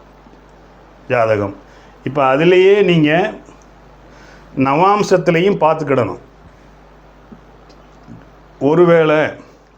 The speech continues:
நவாம்சத்துல சனி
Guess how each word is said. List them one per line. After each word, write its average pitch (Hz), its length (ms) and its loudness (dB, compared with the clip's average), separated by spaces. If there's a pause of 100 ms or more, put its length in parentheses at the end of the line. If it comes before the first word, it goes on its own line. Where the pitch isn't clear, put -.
(640)
நவாம்சத்துல 151 760 0 (1120)
சனி 160 200 0